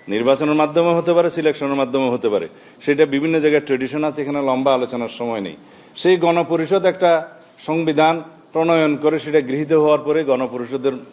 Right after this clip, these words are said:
এই, সেই সংবিধানের ভিত্তিতেই আবার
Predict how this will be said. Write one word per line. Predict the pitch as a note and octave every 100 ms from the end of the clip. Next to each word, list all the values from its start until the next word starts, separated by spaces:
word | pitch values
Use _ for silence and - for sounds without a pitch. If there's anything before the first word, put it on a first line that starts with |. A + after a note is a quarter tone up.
| - - A#2+
এই, | B2 B2
সেই | A#2 C3 A#2+
সংবিধানের | - C3+ B2 A#2 B2 B2
ভিত্তিতেই | A#2+ B2 A#2+ A#2+ A2+ - - -
আবার | - D3 D#3 C#3